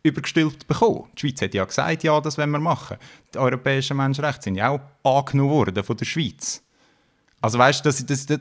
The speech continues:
das verstehe ich ja nicht. Es sind jetzt nicht irgendwie Verträge, die von außen gekommen sind und irgendwie die E U oder was weiß ich, äh, hat gesagt, so und die Schweiz, jetzt musst du nach dem gehen. Sondern die Schweiz hat auch bei allen Verträgen können mitreden und hat die von alleine ausgeschafft.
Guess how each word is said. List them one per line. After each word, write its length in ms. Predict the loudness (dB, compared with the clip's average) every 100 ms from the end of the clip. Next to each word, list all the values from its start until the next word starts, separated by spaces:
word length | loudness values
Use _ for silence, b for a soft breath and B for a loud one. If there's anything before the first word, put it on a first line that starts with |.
| -4 -4
das 160 | -4
verstehe 340 | -4 -4 0 0
ich 80 | -2
ja 60 |
nicht. 200 | -2 -4 B B
Es 100 | -2
sind 120 | 0
jetzt 180 | 0 -2
nicht 140 | -2
irgendwie 440 | -2 0 0 0 -2 B B B _ _
Verträge, 640 | -8 -4 0 2 2 0 -8
die 400 | 0 4 4 4 -2 _ _ _ _ _
von 180 | -4 0
außen 300 | 2 2 2
gekommen 220 | 2 2 2
sind 320 | 2 0 -2 -8
und 300 | 0 2 2
irgendwie 260 | 0 0 0
die 240 | 0 2
E 40 | 4
U 320 | 4 4 4
oder 320 | 2 0 0
was 200 | 0 0
weiß 140 | -2 -2
ich, 140 | -4 -6 B B
äh, 200 | 0 2
hat 80 | 0
gesagt, 340 | 2 2 4
so 120 | 2
und 160 | 2 0
die 60 | -4
Schweiz, 200 | -6 -6
jetzt 160 | 0
musst 220 | 0 2
du 60 | 0
nach 160 | 0 0
dem 180 | -2 0
gehen. 140 | 0
Sondern 240 | 0 -2
die 80 | -2
Schweiz 180 | -4 -4
hat 140 | -2
auch 140 | 0 0
bei 180 | -2 0
allen 220 | 0 0
Verträgen 320 | -2 -4 -4
können 260 | -2 -4 -2
mitreden 440 | -2 -4 -4 -2
und 40 | -4
hat 140 | -4
die 80 | -6
von 160 | -2
alleine 440 | 0 0 0 -2 -4
ausgeschafft. 840 | -4 -6 -6 -8 -8 -10 -12 -14